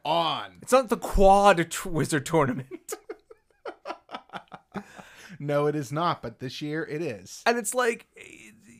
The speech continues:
Speaker 2: yeah, and so his friends are standing by him 'cause
Speaker 1: Of
Speaker 2: that's what
Speaker 1: course.
Speaker 2: friends do.
Speaker 1: Yeah.
Speaker 2: And,
Speaker 1: Well,
Speaker 2: and
Speaker 1: Ron's a little iffy with him at first, but
Speaker 2: Well, 'cause, 'cause Ron still doubts that, like, how did Harry's name get in there unless he
Speaker 1: Yeah.
Speaker 2: did something,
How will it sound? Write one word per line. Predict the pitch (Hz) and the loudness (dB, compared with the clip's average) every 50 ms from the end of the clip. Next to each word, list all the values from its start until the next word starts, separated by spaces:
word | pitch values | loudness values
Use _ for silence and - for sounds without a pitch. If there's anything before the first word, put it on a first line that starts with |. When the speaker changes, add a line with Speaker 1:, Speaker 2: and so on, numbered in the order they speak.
| _ | _
Speaker 2:
yeah, | 196 196 214 196 165 151 151 | 0 4 6 6 6 6 4
and | 170 165 | 2 2
so | - 240 214 | 4 4 4
his | 196 233 233 | 4 4 0
friends | - - 269 254 254 269 262 | 0 4 6 6 6 4 0
are | 269 247 | -8 -8
standing | - - 196 196 220 247 | -2 -2 -2 -2 0 2
by | 247 196 160 | 2 2 4
him | - 170 196 | 2 0 -2
'cause | 208 - 196 196 - | 0 -2 -2 -2 -2
Speaker 1:
Of | - 202 | -4 -2
Speaker 2:
that's | 214 196 - 147 | -2 -2 0 0
what | 127 | 0
Speaker 1:
course. | 113 117 | 2 2
Speaker 2:
friends | - 143 170 175 - | 2 0 0 -2 -4
do. | - 165 143 143 160 185 | -2 -2 0 0 0 -2
Speaker 1:
Yeah. | 110 - | 0 0
Speaker 2:
And, | 180 269 | 2 2
Speaker 1:
Well, | 247 233 226 226 | 4 4 4 4
Speaker 2:
and | 220 220 | 4 2
Speaker 1:
Ron's | 277 294 285 285 254 196 | 0 0 0 -2 -2 -2
a | 214 196 | -4 -4
little | 180 170 170 160 147 143 139 | -2 -2 -2 0 0 0 -2
iffy | 135 127 120 - 117 | -2 -6 -6 -8 -10
with | 113 113 113 - | -8 -8 -8 -8
him | - 107 104 | -8 -12 -14
at | 101 - | -14 -16
first, | - - - - - - - | -16 -20 -20 -20 -20 -20 -20
but | - - - | -18 -6 2
Speaker 2:
Well, | 370 381 320 | 4 4 4
'cause, | 240 302 294 - - - - - - - - - - _ _ _ - - _ _ _ _ _ _ _ _ _ _ _ _ _ _ _ _ _ _ | 4 2 0 0 -2 -8 -14 -20 -20 -20 -20 -20 -20 _ _ _ -20 -20 _ _ _ _ _ _ _ _ _ _ _ _ _ _ _ _ _ _
'cause | - - 254 185 196 | -2 0 0 0 4
Ron | 202 269 302 320 339 330 262 | 8 8 10 10 8 6 4
still | - - 302 277 240 208 | -2 0 2 2 2 2
doubts | 156 131 - 175 151 160 170 185 180 - - | 0 2 4 6 8 8 8 6 4 -2 -6
that, | 160 170 165 | -6 -4 -2
like, | 160 151 147 147 143 - _ | 0 0 0 0 -2 -6 _
how | - - - 160 156 160 | -12 -2 2 4 4 4
did | 156 156 135 | 2 -2 -4
Harry's | 131 147 135 135 135 123 123 | -2 -2 0 0 0 -2 -4
name | 135 127 123 | -6 -6 -6
get | 117 - 220 | -6 -6 -6
in | 123 123 | -6 -4
there | 123 123 120 | -4 -6 -6
unless | 120 123 120 120 113 - | -6 -8 -8 -8 -6 -6
he | 123 | -8
Speaker 1:
Yeah. | 113 | -8
Speaker 2:
did | 113 113 107 101 | -8 -10 -10 -8
something, | - 120 98 92 - - - | -10 -10 -10 -12 -20 -20 -20